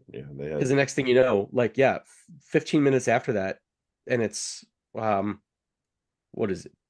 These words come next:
Speaker 2: Ten, thirteen, thirteen three.
Speaker 1: Right.
Speaker 2: And they went back and scored a try themselves. That's good. That's a good response. But, like, man, you're one chance down, you get come away with three, and then all of a sudden you're down thirteen 'cause that's the way the
Speaker 1: Right.
Speaker 2: game's going.
Speaker 1: Right, right.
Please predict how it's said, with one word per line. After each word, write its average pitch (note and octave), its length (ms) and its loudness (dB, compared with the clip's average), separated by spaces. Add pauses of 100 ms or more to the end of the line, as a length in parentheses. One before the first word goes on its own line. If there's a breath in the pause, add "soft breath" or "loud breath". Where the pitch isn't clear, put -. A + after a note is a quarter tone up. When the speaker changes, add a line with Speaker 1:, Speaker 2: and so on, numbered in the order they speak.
Speaker 2:
Ten, A2 240 -6
thirteen, A#2+ 540 -2 (220)
thirteen A#2+ 340 -2
three. F2 260 -10 (1300)
Speaker 1:
Right. - 100 2
Speaker 2:
And A#3+ 60 6
they A#3 40 8
went G3 160 6
back F#3 140 4
and F3 80 -6
scored C#3+ 180 -2
a B2+ 40 -2
try B2 180 0
themselves. B2 440 -2
That's - 180 -12
good. C#3 200 4 (300)
That's - 160 -8
a - 20 -20
good A2+ 120 -4
response. A#2+ 400 0
But, - 220 -8
like, G2 220 -4 (1400 loud breath)
man, A2+ 220 2
you're G2 100 0
one G#2+ 180 2
chance A2 260 -2
down, G2+ 140 0
you F#2+ 60 -2
get F#2 160 -2
come B2 160 -6
away G2+ 140 2
with F#2 120 -4
three, A2 140 0
and F#2 80 -2
then F#2 80 -2
all F#2+ 60 0
of F#2 60 -4
a - 40 -16
sudden G2+ 120 -6
you're F#2 100 -4
down F#2 200 -6
thirteen F2 400 -8
'cause E2+ 280 -14 (880)
that's - 180 -6
the - 80 -8
way G2 80 0
the E2+ 80 -2
Speaker 1:
Right. F#2 60 -4
Speaker 2:
game's F2 240 -4
going. - 200 -14 (340)
Speaker 1:
Right, C#2 220 -14
right. G#1+ 220 -12